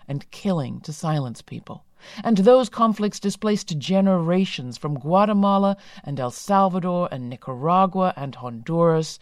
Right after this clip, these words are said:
and all of that just might have something to do with the men and women and children who were on the Central American caravan, and why migrants keep on coming in face of so much hate.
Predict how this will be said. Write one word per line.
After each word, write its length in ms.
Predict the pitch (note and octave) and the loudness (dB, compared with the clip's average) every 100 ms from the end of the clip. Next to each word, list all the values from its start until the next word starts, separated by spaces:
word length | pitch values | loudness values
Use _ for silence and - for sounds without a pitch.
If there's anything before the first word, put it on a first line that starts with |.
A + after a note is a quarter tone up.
| - - | -20 -12
and 160 | - A3 | -2 0
all 160 | C4+ C#4+ | 2 0
of 120 | G#3+ | 2
that 180 | A#3 G#3 | 0 0
just 280 | G#3 A#3+ - | -2 -2 -2
might 220 | G#3 G#3+ | -2 0
have 220 | G#3 F3 | -2 -4
something 460 | - A#3+ C4 F#3 C#3 | -2 -4 -2 -6 -6
to 100 | D3+ | -6
do 200 | D3+ D#3 | -4 -2
with 220 | E3 D#3+ | -4 -2
the 160 | F3+ E3+ - - | -4 -4 -12 -6
men 380 | F3 G3+ A3+ G#3+ | 2 2 4 2
and 160 | C#3 | 0
women 320 | C#3 G3 G#3+ | -2 0 2
and 140 | E3+ D3+ | 0 -4
children 520 | - G#3+ A#3+ D#3+ D3+ | -4 -2 -2 0 -2
who 100 | F3 | 0
were 120 | F#3 | 2
on 140 | G3 G3 | 2 2
the 60 | |
Central 380 | G3 G#3+ G3+ G#3 | -2 -4 -4 -2
American 460 | G3 G3 G#3 A3 G#3+ | 0 0 0 -4 -6
caravan, 600 | A3+ A#3+ A3 C#3+ B2+ B2 - - G#3 | -2 0 2 0 -4 -8 -16 -16 -2
and 140 | G3+ | 2
why 180 | G#3 A3 | 4 6
migrants 560 | G3 G#3+ A#3+ A3 G3 | 6 6 4 0 -2
keep 240 | - G#3+ G3+ | -2 -4 2
on 180 | G3+ F#3+ | 2 2
coming 500 | - A#3 A#3 D#3 D3+ | -4 -2 0 0 -2
in 100 | D#3+ | -4
face 280 | F#3+ F#3+ | -2 -4
of 120 | F#3+ F3 | -6 -6
so 160 | G3+ | -2
much 220 | G3 G#3+ | -2 -2
hate. 340 | - A#3 F#3 | -6 -6 -6